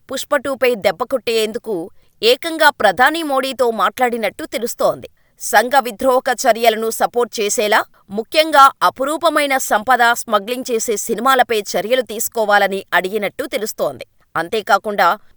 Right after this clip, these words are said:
పుష్ప టూ సినిమా గురించి ప్రధానితో డిస్కస్ చేశారని అంటున్నారు అల్లు అర్జున్ ఫ్యాన్స్. ఒకవేళ ఇదేగాని నిజమైతే ప్రధాని మోడీ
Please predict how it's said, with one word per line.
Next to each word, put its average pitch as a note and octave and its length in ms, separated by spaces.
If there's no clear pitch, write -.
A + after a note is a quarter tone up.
పుష్ప D#4+ 240
టూ F4+ 180
సినిమా D4 340
గురించి B3+ 460
ప్రధానితో B3+ 680
డిస్కస్ A3 540
చేశారని A3+ 600
అంటున్నారు G3 520
అల్లు F#3 220
అర్జున్ A#3 360
ఫ్యాన్స్. - 580
ఒకవేళ D4 380
ఇదేగాని D#4 760
నిజమైతే A3 680
ప్రధాని A#3 440
మోడీ F#3 460